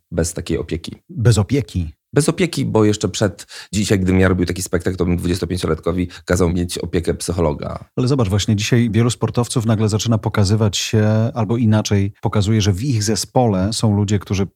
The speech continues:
Speaker 2: ich prowadzą też mentalnie, prawda?
Speaker 1: Mhm.
Speaker 2: Między mentalnie a psychicznie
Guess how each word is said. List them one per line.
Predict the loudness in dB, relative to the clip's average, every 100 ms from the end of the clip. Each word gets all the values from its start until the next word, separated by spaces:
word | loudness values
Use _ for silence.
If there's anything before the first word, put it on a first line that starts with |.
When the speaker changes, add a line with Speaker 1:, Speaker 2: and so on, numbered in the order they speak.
| -6
Speaker 2:
ich | -4
prowadzą | -2 0 2 2 0 0
też | -2 0
mentalnie, | 0 2 2 2 0
prawda? | -4 -8 -6 -4 -4
Speaker 1:
Mhm. | 0 2 2 -2 0
Speaker 2:
Między | 4 6 6
mentalnie | 4 4 4 4 2 4
a | 2
psychicznie | 2 0 0 0 0 2 4